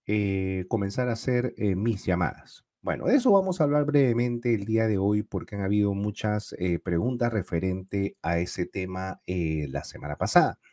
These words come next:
No sin antes invitarte a que te suscribas. Suscríbete a nuestro canal, danos pulgar arriba y visita vendiendo medicare punto com.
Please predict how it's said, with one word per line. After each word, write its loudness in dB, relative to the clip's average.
No 6
sin 6
antes 6
invitarte -2
a 4
que -2
te 0
suscribas. 2
Suscríbete 8
a 8
nuestro 4
canal, 2
danos 0
pulgar 0
arriba 0
y -2
visita -4
vendiendo 2
medicare 4
punto -2
com. -2